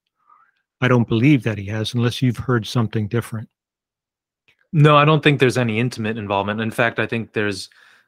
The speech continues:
Speaker 2: uh, if it's happening at all, even from the periphery, uh, I think it's, it's underemphasized. <laughs>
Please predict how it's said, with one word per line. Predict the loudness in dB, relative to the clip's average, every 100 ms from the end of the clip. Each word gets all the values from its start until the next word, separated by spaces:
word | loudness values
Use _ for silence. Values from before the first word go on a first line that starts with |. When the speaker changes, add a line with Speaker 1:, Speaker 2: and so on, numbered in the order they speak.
| _
Speaker 2:
uh, | -20 -18 -20 -20 _
if | -6
it's | -4
happening | -2 -2 -2 -6 -4
at | 0
all, | 0 0 -2
even | -8 -8
from | -8 -8
the | -10
periphery, | -8 -4 -4 -6 -8 -8 -14 _ _ _
uh, | -16 -10
I | -10
think | -8 -8 -8
it's, | -8 -10 -14
it's | -12 -12 -14 -20 _ _ _ -20 _
underemphasized. | 0 2 2 0 -4 -8 -8 -10 -8 -4 -4 0 0 0 -6
<laughs> | -10 -10